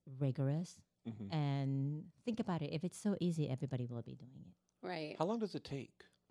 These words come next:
Speaker 2: If I was gonna test, like,
Speaker 1: Well,
Speaker 2: let's say
Speaker 1: it
Speaker 2: I sent in an edibles, how long would
Speaker 1: Okay,
Speaker 2: edibles
Speaker 1: so,
Speaker 2: take?
Speaker 1: so right now we wanna go ahead and turn around between two to three days.
Speaker 2: Okay.
Speaker 3: Oh, shoot,
Speaker 1: So,
Speaker 3: that's fast, though.
Speaker 1: yeah, well, we, we wanna make sure because we're sensitive with the idea that you wanna make sure you move your product.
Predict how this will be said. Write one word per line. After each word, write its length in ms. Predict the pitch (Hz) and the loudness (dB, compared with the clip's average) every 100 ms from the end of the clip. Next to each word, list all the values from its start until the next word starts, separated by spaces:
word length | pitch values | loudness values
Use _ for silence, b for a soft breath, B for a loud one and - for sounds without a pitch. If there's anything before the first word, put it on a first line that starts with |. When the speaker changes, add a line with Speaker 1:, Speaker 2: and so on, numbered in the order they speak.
| _ _ _ _ | _ _ _ _
Speaker 2:
If 160 | 110 107 | -8 0
I 40 | 101 | 0
was 100 | 98 | 0
gonna 180 | 101 | -4
test, 280 | 95 104 95 | 0 -2 -2
like, 100 | 87 | 0
Speaker 1:
Well, 80 | 98 | 0
Speaker 2:
let's 100 | 107 | 2
say 80 | - | 2
Speaker 1:
it 20 | |
Speaker 2:
I 40 | 95 | 2
sent 220 | - 98 | 0 -2
in 120 | 95 | -2
an 160 | 92 87 | -4 -2
edibles, 340 | 101 92 85 | 0 0 -2
how 120 | - 98 | -2 -2
long 180 | 104 | 0
would 80 | 104 339 | 2 2
Speaker 1:
Okay, 140 | - | 4
Speaker 2:
edibles 100 | 196 | 2
Speaker 1:
so, 140 | 190 247 | 4 4
Speaker 2:
take? 120 | - | 2
Speaker 1:
so 260 | - 359 349 | 4 4 8
right 220 | 311 269 | 6 8
now 280 | 247 240 240 | 8 10 8
we 180 | 220 | 8
wanna 240 | 202 208 196 | 6 4 4
go 220 | 190 185 | 4 6
ahead 440 | 185 160 180 175 | 6 4 4 2
and 220 | 165 165 160 | 4 2 2
turn 260 | - 170 | 2 2
around 220 | 160 160 | 4 4
between 240 | 151 - 156 | 2 0 -2
two 100 | 151 | -2
to 80 | 135 - | -12 -4
three 160 | 143 | -2
days. 420 | 127 123 131 156 - | 0 0 0 -2 -6
Speaker 2:
Okay. 240 | 120 104 98 - | -6 -6 -8 -10
Speaker 3:
Oh, 160 | - 427 | -4 -2
shoot, 180 | - - | -2 0
Speaker 1:
So, 60 | 208 | 4
Speaker 3:
that's 340 | 170 151 139 | 4 4 0
fast, 340 | - 349 - - | -6 -10 -12 2
though. 80 | 220 | 6
Speaker 1:
yeah, 300 | 233 202 190 | 8 8 8
well, 220 | 240 269 | 8 8
we, 140 | 302 | 6
we 160 | 311 339 | 10 10
wanna 240 | 349 359 | 10 6
make 160 | 320 285 | 4 2
sure 160 | - 262 | 4 6
because 300 | 240 214 - | 6 4 4
we're 120 | 226 | 2
sensitive 720 | - 302 285 277 - 269 247 | 4 0 0 -4 0 2 2
with 100 | 233 | 0
the 120 | 208 | 2
idea 560 | 196 185 220 220 214 208 | 2 2 2 4 4 2
that 140 | 208 190 | 0 0
you 200 | 202 214 | 2 4
wanna 200 | 214 208 | 2 2
make 160 | 185 | 0
sure 160 | - 208 | 0 2
you 240 | 165 170 | 4 4
move 380 | 160 165 170 151 | 4 4 4 4
your 140 | 151 | 2
product. 640 | 135 - 127 117 - - | 0 -2 -6 -6 -12 -16